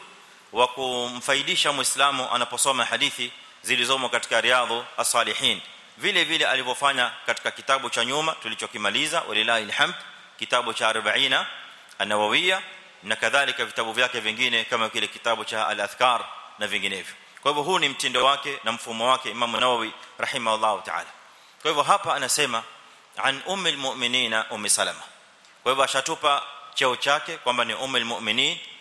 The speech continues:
akatupa na kunya yake ambayo ni Ummu Salama radhiyallahu anha, halafu anatupa jina. Watu wanamjua Ummu Salama,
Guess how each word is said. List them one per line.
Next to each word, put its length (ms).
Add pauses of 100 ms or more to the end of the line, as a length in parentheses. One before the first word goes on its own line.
(340)
akatupa 540
na 120
kunya 420
yake 440
ambayo 300
ni 100
Ummu 320
Salama 420 (180)
radhiyallahu 460
anha, 420 (460)
halafu 580
anatupa 500
jina. 400 (1800)
Watu 220
wanamjua 400
Ummu 240
Salama, 440